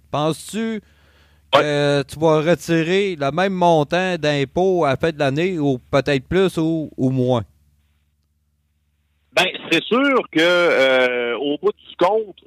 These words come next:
Speaker 2: oui, je vais retirer plus à la fin de l'année. OK ? Ça,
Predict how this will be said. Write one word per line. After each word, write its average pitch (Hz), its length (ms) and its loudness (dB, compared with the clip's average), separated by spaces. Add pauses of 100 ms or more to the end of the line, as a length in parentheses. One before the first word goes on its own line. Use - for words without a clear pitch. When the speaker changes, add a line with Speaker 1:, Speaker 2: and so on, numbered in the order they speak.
(120)
Speaker 2:
oui, 156 360 -4
je 123 60 -12
vais 131 300 2
retirer 156 480 -2
plus 175 340 -2
à 143 100 2
la 123 60 0
fin 135 120 -4
de 131 120 -4
l'année. 117 280 -4 (440)
OK ? 95 160 -8 (640)
Ça, 220 80 4